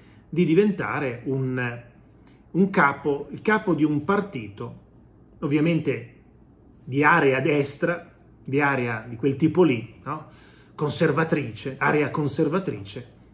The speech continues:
in Europa. Allora aveva c-, ha cercato di fare, non so a che punto è,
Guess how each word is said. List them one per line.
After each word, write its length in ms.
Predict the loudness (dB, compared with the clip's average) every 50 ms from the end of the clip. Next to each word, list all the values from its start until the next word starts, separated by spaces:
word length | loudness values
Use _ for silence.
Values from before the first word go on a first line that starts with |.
| -20 -6
in 200 | -4 -2 -2 0
Europa. 640 | 0 2 2 2 0 0 -4 -8 -12 -14 -14 -14 -16 -20 -20 -20 -20 -20 _ -20 -20 -20 _ -20 -20 -20 -20 -20 -20 -20 -20 -20 -20 -20 -20 -20 -20 -20 -20 -12 -2
Allora 280 | 2 4 4 6 4 4
aveva 240 | 4 4 2 2
c-, 140 | 0 -2 -4 -8
ha 80 | -8
cercato 640 | 0 2 2 2 2 0 0 2 2 2 0 -2 -2
di 120 | -2 -2
fare, 680 | -2 -2 0 0 0 0 0 -2 -4 -6 -8 -12 -14 -16 -18 -18 -12
non 220 | -8 -6 -4 -4 -2
so 240 | 0 0 0 0
a 120 | 0 -4 -6
che 140 | -6 -8 -6
punto 480 | -2 0 2 2 2 4 4 2 2
è, 260 | 2 0 -4 -8 -12